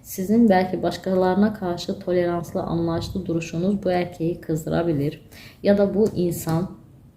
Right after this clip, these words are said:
Hukuki işlərlə ilgilənən bir insandır, ordu mensubu insandır, polisdə çalışa bilir bu insan, hukuki işlərlə ilgilənə bilir, asker ola bilir, hər nədirsə. Böyle bir insanın gəlişi də ola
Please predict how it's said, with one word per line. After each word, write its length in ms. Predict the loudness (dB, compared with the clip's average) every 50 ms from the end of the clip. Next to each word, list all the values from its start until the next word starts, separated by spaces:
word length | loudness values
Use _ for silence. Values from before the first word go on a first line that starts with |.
| -20 -20 -20 -20 -20 -20 -20 -20 -12 -6
Hukuki 480 | -4 -4 -2 0 0 0 0 0 -2
işlərlə 380 | -4 -2 -2 -2 0 2 2 2 2 2
ilgilənən 540 | 2 2 2 2 2 4 2 2 2 2 2
bir 140 | 2 2 0 0 0 0
insandır, 560 | 0 0 0 -2 -2 0 0 2 2 0 0 -4 -4 -4 -2
ordu 200 | -2 -2 -2 -2
mensubu 420 | -2 -2 -2 -4 -6 -6 -6 -4 -2
insandır, 600 | 0 0 0 0 -2 -4 -4 -4 -4 -4 -4 -6 -8 -8
polisdə 480 | -6 -6 -6 -6 -6 -8 -6 -6 -6 -4
çalışa 460 | -2 -2 -2 -2 -4 -4 -6 -4 -4 -4 -4
bilir 220 | -4 -4 -2 -2 -2 -2
bu 80 | -4 -4
insan, 380 | -4 -4 -6 -6 -4 -4 -4 -4
hukuki 340 | -4 -6 -8 -10 -10 -10
işlərlə 400 | -10 -10 -10 -8 -6 -4 -4 -4
ilgilənə 540 | -4 -4 -4 -4 -2 -2 0 0 0 0 -2 -2
bilir, 220 | 0 -2 -2 -2 -2 -6
asker 320 | -10 -10 -8 -6 -4 -2
ola 160 | 0 0 0 0 -2
bilir, 260 | -2 -2 -2 -2 -4 -6 -10
hər 140 | -8 -6 -4
nədirsə. 560 | -4 -6 -6 -8 -10 -12 -12 -8 -6 -4 -4 -4 -4 -8 -14 -16 -18 -18 -14 -4 2
Böyle 220 | 4 4 6 6 4
bir 140 | 2 0 0
insanın 460 | 0 -2 -2 -2 2 4 6 6 6
gəlişi 320 | 6 4 0 0 -2 -2 -2
də 80 | 0
ola 160 | 0 0 0